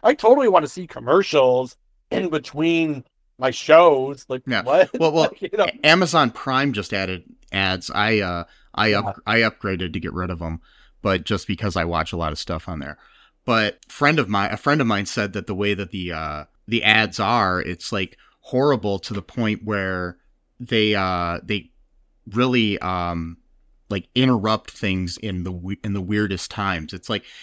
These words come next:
Speaker 2: you know, television shows that were on T V were originally made to be broken up into ads.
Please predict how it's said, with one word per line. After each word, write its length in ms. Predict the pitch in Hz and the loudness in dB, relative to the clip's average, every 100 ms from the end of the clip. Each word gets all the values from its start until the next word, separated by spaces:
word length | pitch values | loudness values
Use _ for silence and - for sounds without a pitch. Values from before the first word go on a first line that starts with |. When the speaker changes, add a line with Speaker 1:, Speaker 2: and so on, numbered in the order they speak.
| - | -2
Speaker 2:
you 60 | |
know, 100 | 135 | -2
television 580 | 123 - 185 208 175 123 | 0 2 4 4 2 0
shows 500 | 110 - 113 107 - - _ _ _ | 0 0 2 0 -4 -12 _ _ _
that 160 | 123 | 2
were 120 | 117 113 | 2 2
on 140 | 110 | 2
T 260 | - 123 104 | 0 -4 0
V 300 | 113 107 92 | 2 2 0
were 280 | 98 101 | -2 -2
originally 420 | 95 113 - 113 98 | 0 -2 0 0 0
made 360 | 98 104 98 | 0 0 0
to 60 | 107 | -6
be 140 | 92 | -10
broken 360 | 85 104 92 98 | -6 -4 -4 -6
up 140 | 90 | -4
into 140 | 92 78 | -6 -6
ads. 500 | 64 85 67 - - | -4 -6 -6 -12 -14